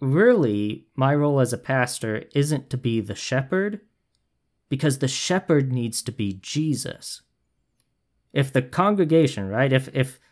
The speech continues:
the followers of Christ, if the church is symbolized by that flock of sheep, I don't want those people, I don't want that flock of sheep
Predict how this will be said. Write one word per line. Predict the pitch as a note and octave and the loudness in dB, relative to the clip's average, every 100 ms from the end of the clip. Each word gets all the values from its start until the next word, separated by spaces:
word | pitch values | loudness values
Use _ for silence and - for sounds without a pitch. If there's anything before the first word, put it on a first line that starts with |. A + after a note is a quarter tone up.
| - | -6
the | C3 | -6
followers | - D#3 G#3 G#3 F#3 D3+ | 2 4 6 6 6 4
of | - | 0
Christ, | C3 A2 - | -2 -2 -2
if | A#2+ | -4
the | - | -4
church | - - A3 G3+ A#2+ - - - _ _ - | -4 -2 2 2 2 -2 -14 -16 _ _ 0
is | C3+ - | 2 4
symbolized | F3+ E3+ B2+ A2+ A#2 G#2+ | 4 4 4 4 0 0
by | A#2 | 0
that | A#2+ A#2 - | 2 0 -4
flock | - C#3+ C#3+ C#3 | -2 0 2 0
of | G2 | -6
sheep, | - - G#3 G#2 - _ _ _ _ _ _ _ _ _ _ - | -6 -2 0 0 -4 _ _ _ _ _ _ _ _ _ _ 0
I | E3 G#3+ | 4 4
don't | G#3+ F#3 - | 4 2 2
want | C#3 D#3 E3 - _ | 2 4 2 -2 _
those | C#3 C#3 D3+ D3+ C#3+ | 0 4 6 4 2
people, | - D#3 C3+ G#2+ | 0 -2 0 2
I | D#3+ | 4
don't | - | 4
want | F3 F3 | 0 0
that | D#3+ C#3+ | 0 -2
flock | - C3+ C#3 - | -2 -2 0 -2
of | - | -6
sheep | - E3+ A#2 | -4 -2 -4